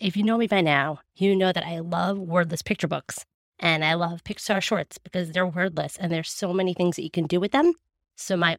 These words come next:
all-time favorite YouTube channel is Simon's Cat. If you are not familiar with this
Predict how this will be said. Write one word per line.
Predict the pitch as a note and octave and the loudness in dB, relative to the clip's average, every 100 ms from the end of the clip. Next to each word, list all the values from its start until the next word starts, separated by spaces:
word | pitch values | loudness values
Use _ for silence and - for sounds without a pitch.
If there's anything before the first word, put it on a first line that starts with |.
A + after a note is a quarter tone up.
| _ | _
all-time | G#3+ G#3 A3 - - F3 E3 D#3+ D#3+ - _ _ | -2 -2 -2 -6 0 2 4 2 -2 -8 _ _
favorite | - F#3 A3 F3 C#3+ | 2 6 6 4 -2
YouTube | E3+ F#3+ | -4 -4
channel | F3+ A3+ B3 B3 _ _ _ _ _ _ | 0 0 0 -4 _ _ _ _ _ _
is | G3 F3+ E3+ | -2 0 0
Simon's | - - D3+ C3 C3+ C#3+ | -2 2 2 2 -6 -8
Cat. | - E2+ - _ _ _ _ _ _ _ _ _ _ | -8 -8 -12 _ _ _ _ _ _ _ _ _ _
If | - F3 | -2 0
you | F3+ | 2
are | E3 | 2
not | E3 E3+ G3 A#3 C4 | 2 2 4 2 2
familiar | C4+ B3 F#3+ D#3+ D3 C#3+ | 4 4 6 6 4 2
with | F3 D#3+ | -2 -2
this | F#3 - | -2 -2